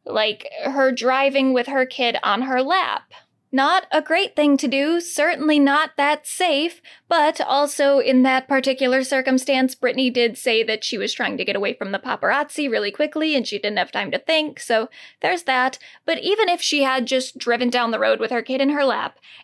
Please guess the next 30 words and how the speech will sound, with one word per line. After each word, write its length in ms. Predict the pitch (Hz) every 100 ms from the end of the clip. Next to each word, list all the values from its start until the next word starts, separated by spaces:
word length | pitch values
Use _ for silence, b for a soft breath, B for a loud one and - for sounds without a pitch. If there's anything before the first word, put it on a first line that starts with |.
| -
it's 160 | 262
like, 200 | 269 262
yeah, 280 | 262 - - -
okay, 320 | 302 269 - _ _ _
not 320 | 240 285 330 339
good, 340 | 277 269 277 b b _
not 520 | 254 269 277 392 -
legal 640 | 285 339 269 233 208 269 -
also, 640 | 208 226 - 214 214 - - _ -
but 160 | 349
I 80 | 349
really 360 | 349 370 415 427
can't 360 | 339 381 339 -
say 280 | - 349 381
it's 200 | 359 - -
any 280 | 302 330 349
more 320 | 302 302 311
dangerous 800 | 302 294 339 339 330 277 269 - B B B _
than 160 | 311 302
having 420 | 294 320 349 302
your 160 | 302
thirteen-year-old 1200 | 285 - 294 302 - 285 285 330 320 285 269 269 269 -
drive 480 | - 233 247 294 294
your 160 | 277
car 800 | 269 - 277 330 330 214 254 359 B B B B 269
and 180 | 277
also 440 | - 277 320 - 311
letting 340 | 277 285 302
your 120 | 285
thirteen-year-old 1040 | 277 277 277 - 285 277 277 262 254 254